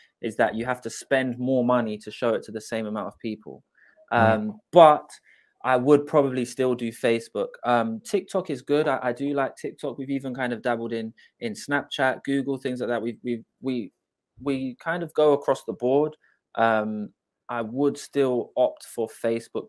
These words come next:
Speaker 1: probably, especially if you're starting out, um, because you have the most control over,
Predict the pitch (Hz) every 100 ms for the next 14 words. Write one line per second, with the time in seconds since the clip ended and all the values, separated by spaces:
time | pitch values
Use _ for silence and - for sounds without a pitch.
0 | - 120 110 110 107 - 123 123 123 117
1 | 117 113 - 117 113 101 113 104 110 -
2 | _ _ _ - 113 107 104 101 101 98
3 | 101 _ _ _ _ _ _ _ - -
4 | 123 131 120 117 131 127 120 120 117 -
5 | 107 - 120 117 110 110 110